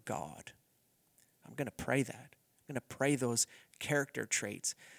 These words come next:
I'm gonna submit to his will and what he has planned for this world and for my own life. I'm gonna give my daily provisions. I'm gonna continually seek God to,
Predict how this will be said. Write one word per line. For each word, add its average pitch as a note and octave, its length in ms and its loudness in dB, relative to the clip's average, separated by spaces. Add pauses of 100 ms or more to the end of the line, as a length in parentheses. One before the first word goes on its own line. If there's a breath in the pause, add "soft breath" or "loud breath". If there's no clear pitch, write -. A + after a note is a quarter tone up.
(160 loud breath)
I'm C3 160 -2
gonna B2 240 2
submit B2+ 720 6
to B2 180 -2
his A2 160 0
will B2 340 2
and A2+ 140 -4
what A2 200 0
he B2+ 260 -4 (220 loud breath)
has C3 220 2
planned B2+ 440 -2
for A2 180 -2
this A2 240 2
world A#2 400 2
and A#2 120 -6
for - 180 -4
my A2+ 240 0
own B2 220 0
life. A2+ 360 0 (320 loud breath)
I'm C3 140 -2
gonna C3+ 300 2 (220)
give C#3+ 240 6
my B2 380 2
daily C3+ 320 4
provisions. A#2 840 0
I'm B2 160 0
gonna C3 260 2 (480 loud breath)
continually C#3 840 2
seek C3+ 480 8
God C3 320 8
to, B2+ 160 2